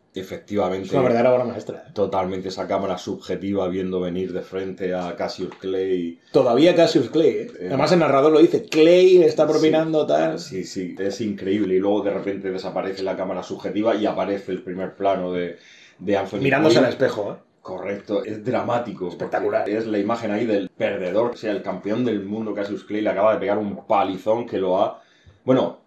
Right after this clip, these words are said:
Speaker 1: es la paliza que le da cuando le dicen, "Ya no puedes volver a, a boxear". Tragedia máxima, no puedes volver a boxear
Speaker 2: Bueno, el médico
Speaker 1: nunca
Speaker 2: entra
Speaker 1: más.
Speaker 2: y dice, sí,
Speaker 1: Tiene
Speaker 2: sí,
Speaker 1: el
Speaker 2: sí.
Speaker 1: ojo dañado. Ya, esto aquí se acabó después de diecisiete años.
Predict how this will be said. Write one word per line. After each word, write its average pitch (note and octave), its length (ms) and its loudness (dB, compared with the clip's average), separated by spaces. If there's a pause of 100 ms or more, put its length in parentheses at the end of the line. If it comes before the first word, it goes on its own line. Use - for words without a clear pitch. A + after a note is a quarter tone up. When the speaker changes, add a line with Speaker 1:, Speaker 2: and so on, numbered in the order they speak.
Speaker 1:
es A2 220 -6
la A#2 240 0
paliza B2 340 -2
que A#2+ 100 -2
le A#2+ 120 0
da - 460 0
cuando F#2+ 320 -6
le F#2+ 80 0
dicen, F#2 440 -4
"Ya G#2+ 140 -2
no F2 140 -4
puedes E2+ 180 -8
volver E2 300 -8
a, D#2+ 220 -6
a E2 180 -8
boxear". E2+ 680 -6
Tragedia A2 440 0
máxima, F2 480 -6
no G#2+ 260 2
puedes G#2 260 2
volver F#2 280 -2
a F2 40 -4
boxear F2 340 -4
Speaker 2:
Bueno, C3 160 2
el B2 60 0
médico C3 260 6
Speaker 1:
nunca C#3 140 6
Speaker 2:
entra E3 200 4
Speaker 1:
más. F3 80 8
Speaker 2:
y - 20 6
dice, A2 460 2
sí, G#2 60 -8
Speaker 1:
Tiene A#2 100 2
Speaker 2:
sí, A#2 80 0
Speaker 1:
el A#2 60 2
Speaker 2:
sí. A#2 40 4
Speaker 1:
ojo G#2+ 260 0
dañado. F2 420 -4 (280)
Ya, G#2 380 0
esto A2 340 -2
aquí G2 160 -4
se G2 140 -6
acabó D#2 400 -6
después F2 260 -8
de E2 80 -8
diecisiete E2+ 560 -8
años. E2+ 400 -6